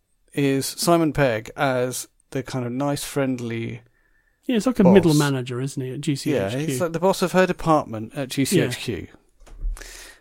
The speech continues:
Speaker 1: And, uh, like, he's really nice, and I think maybe he's gonna turn out to be a baddie.
Speaker 2: I think he's a bad un.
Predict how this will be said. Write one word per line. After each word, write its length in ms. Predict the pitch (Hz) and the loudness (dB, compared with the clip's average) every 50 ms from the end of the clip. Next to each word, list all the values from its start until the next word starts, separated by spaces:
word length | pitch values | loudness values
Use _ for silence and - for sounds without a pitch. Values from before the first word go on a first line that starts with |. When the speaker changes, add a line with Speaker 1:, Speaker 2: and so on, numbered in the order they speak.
| _ _ - | _ _ -6
Speaker 1:
And, 580 | - 143 131 131 127 127 127 131 127 - - - _ _ _ _ _ _ _ _ _ _ _ - - | -4 -2 0 0 0 0 0 0 -2 -4 -6 -10 _ _ _ _ _ _ _ _ _ _ _ -8 -6
uh, 500 | 135 131 123 120 120 120 120 120 127 127 - - _ _ _ _ _ _ _ _ _ _ _ _ _ _ _ _ _ _ _ - | -4 -2 -2 -2 -2 -2 -2 -4 -4 -6 -12 -16 _ _ _ _ _ _ _ _ _ _ _ _ _ _ _ _ _ _ _ -12
like, 200 | - 160 175 175 | -6 -4 -4 -4
he's 280 | - - - - - - | -4 -6 -10 -8 -4 -2
really 220 | 269 285 277 254 | -2 0 2 2
nice, 480 | 220 185 170 143 120 107 104 107 - - | 2 2 2 0 0 -2 -4 -6 -6 -4
and 100 | 147 151 | -2 -2
I 60 | 175 | -2
think 280 | 175 - 247 240 208 - | -2 -2 -2 -4 -2 -2
maybe 420 | 190 185 190 196 202 196 185 196 180 | 0 0 2 2 0 0 -2 -2 -2
he's 240 | 156 180 175 - | -2 -2 -4 -4
gonna 280 | - 180 180 170 165 165 | -2 -2 0 0 0 -2
turn 280 | 160 - 170 165 156 147 | -2 0 0 0 2 2
out 160 | 143 143 139 | 0 -2 -2
to 80 | - - | -2 -2
be 80 | 143 | -2
a 60 | 139 135 | -2 0
baddie. 480 | 139 123 117 117 120 117 117 120 123 123 | -2 -4 -4 -4 -6 -8 -8 -8 -4 0
Speaker 2:
I 180 | 160 196 240 | 4 4 4
think 200 | 226 - 226 185 | 4 4 2 4
he's 160 | 190 180 143 | 4 2 2
a 60 | 147 131 | 0 -2
bad 320 | - 147 147 143 135 120 | -2 -2 -2 -2 -4 -6
un. 200 | 110 107 107 | -6 -8 -10